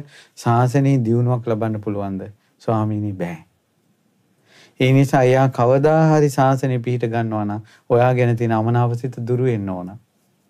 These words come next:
ඒ නිසා එයාගේ ධර්මයේ වැඩෙනකොට ඒක හරියයි," කිව්වා. හිත සංසිඳුණා. නිසා ඔබ ක-, ඔබ වුණත් හිතන්න,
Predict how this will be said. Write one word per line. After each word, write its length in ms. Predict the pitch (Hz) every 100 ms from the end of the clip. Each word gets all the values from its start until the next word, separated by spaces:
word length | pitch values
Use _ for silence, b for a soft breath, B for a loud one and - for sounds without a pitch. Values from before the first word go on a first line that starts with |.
| _ _ _ _ _ _ _ _ _ _ _ -
ඒ 120 | 120
නිසා 220 | 120 131
එයාගේ 340 | 123 120 117 117
ධර්මයේ 380 | 117 117 117
වැඩෙනකොට 440 | 110 107 110 110 107
ඒක 140 | 104
හරියයි," 380 | 104 95 87 82
කිව්වා. 360 | - 82 90 110 _ _ _ _ 143
හිත 140 | 135
සංසිඳුණා. 760 | 151 160 165 185 170 92 - - _ _ _ _ _ _ _ _ _ b b b -
නිසා 200 | 143 170
ඔබ 200 | 151 135 135
ක-, 340 | - 123 131
ඔබ 240 | 113 113 135
වුණත් 400 | 156 165 180 175
හිතන්න, 500 | 170 165 180 202 277